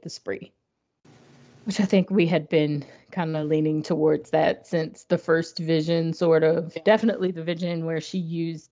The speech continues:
Speaker 1: that bottle for the first
Speaker 2: Yeah.
Speaker 1: time.
Speaker 2: Yeah.
Speaker 1: Uh, and we cut back to the cabin where Jonas was, and he is now being strapped to a chair,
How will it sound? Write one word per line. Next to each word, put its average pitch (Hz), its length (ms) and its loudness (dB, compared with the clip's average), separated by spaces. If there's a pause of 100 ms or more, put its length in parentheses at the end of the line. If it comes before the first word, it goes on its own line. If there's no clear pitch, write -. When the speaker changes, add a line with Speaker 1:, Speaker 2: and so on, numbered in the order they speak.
(140)
Speaker 1:
that - 320 0
bottle 156 420 2
for 170 160 -6
the 165 100 0
first 180 220 -2
Speaker 2:
Yeah. 175 120 2
Speaker 1:
time. - 300 -2 (560)
Speaker 2:
Yeah. 156 220 -4 (100)
Speaker 1:
Uh, 196 220 -14 (1400)
and 196 480 -2
we 185 120 -6 (100)
cut 196 320 2
back 180 280 0
to 175 640 -2
the 175 120 -4
cabin 180 680 0
where 160 340 0
Jonas 160 500 -4
was, 156 640 0
and 151 440 -2
he 165 300 -2
is 147 240 -6
now 151 360 2
being 151 360 0
strapped - 600 -2
to 143 180 -6
a 139 80 -6
chair, 151 560 4